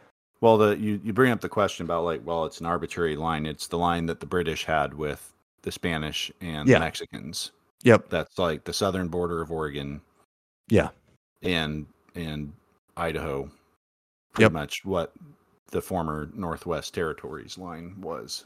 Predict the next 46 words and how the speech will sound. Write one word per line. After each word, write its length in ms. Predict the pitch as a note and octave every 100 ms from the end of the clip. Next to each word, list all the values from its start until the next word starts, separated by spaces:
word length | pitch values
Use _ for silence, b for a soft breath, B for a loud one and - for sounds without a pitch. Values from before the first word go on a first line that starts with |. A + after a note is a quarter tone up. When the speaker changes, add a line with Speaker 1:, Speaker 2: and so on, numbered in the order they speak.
| -
Speaker 1:
So 380 | - E2+ D2+ D2+ b b _ _ _ _ _
it's 180 | - G2+
still 240 | - C#3 G#2+
based 360 | A2+ A2+ -
all 220 | G2+ A2
off 260 | G2 G#2 -
of, 380 | A2 G2 F#2 G#2+
uh, 260 | G#2+ G#2+ G2
how 180 | G#2+ G#2+
some 220 | - G2+
European 520 | G#2+ G#2+ A#2 A#2 F#2
dudes 480 | F#2 F2+ E2 F2+ - - _ _ -
Speaker 2:
Yeah. 240 | B2 E3 - - - _ _ -
Yeah. 180 | G#2+ A#2+
Speaker 1:
drew 120 | G2
the 60 | F2+
lines 560 | F#2+ G#2 D#2 E2 - - _
Speaker 2:
Yep. 320 | A#2 D3 - _ -
And 160 | B2+ B2+
so 140 | D#3+
Speaker 1:
in 40 | D3+
Speaker 2:
it's 80 | F2
Speaker 1:
the 60 |
Speaker 2:
like, 120 | C#3
why, 340 | G#2+ B2+ C#3+ D3+
Speaker 1:
seventeen 220 | D#3+ D#3
hundreds. 340 | D#3 D#3 - - _ _ _ _ _ _ _ _ -
Speaker 2:
why 400 | G#2+ G2+ A#2+ C3+
shouldn't, 440 | - - C3 B2+ -
and, 160 | A#2+
and 200 | A#2 A#2+
the 60 | A2+
other 200 | C#3+ E3+
thing 180 | A2+ F2+
too, 320 | B2+ B2+ G2+
so 420 | - A#2 G#2+ F#2+ - -
these 180 | C#3+ D#3
are, 180 | D#3 -
these 180 | C#3+ D3
are 60 | B2+
kind 200 | C3+ A#2+
of 60 |
the, 180 | G#2 -
so 120 | -
the 100 | G2
grievances 760 | E2+ G2+ A2+ A#2+ A#2+ A#2 -